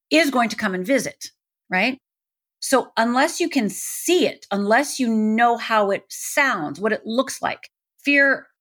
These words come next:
makes you believe that the fears are your flaws.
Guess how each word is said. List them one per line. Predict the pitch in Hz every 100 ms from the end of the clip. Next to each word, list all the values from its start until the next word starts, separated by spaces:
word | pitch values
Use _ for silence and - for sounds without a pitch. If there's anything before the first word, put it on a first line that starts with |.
| _
makes | 196 247 294 -
you |
believe | 220 214 320 240 180 185
that | 202 -
the | 185
fears | - 247 233
are | 196
your | 180
flaws. | - 196 214 - -